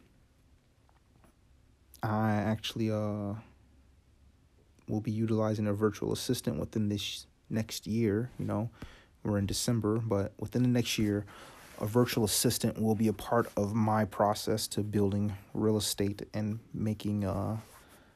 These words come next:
I don't know, the work week for me a little bit more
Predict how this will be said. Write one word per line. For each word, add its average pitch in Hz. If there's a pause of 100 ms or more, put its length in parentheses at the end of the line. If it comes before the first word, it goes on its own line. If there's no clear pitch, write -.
(240)
I -
don't 101
know, 101 (500)
the 104
work 113
week 107
for 101
me 104 (640)
a -
little 110
bit 104
more 98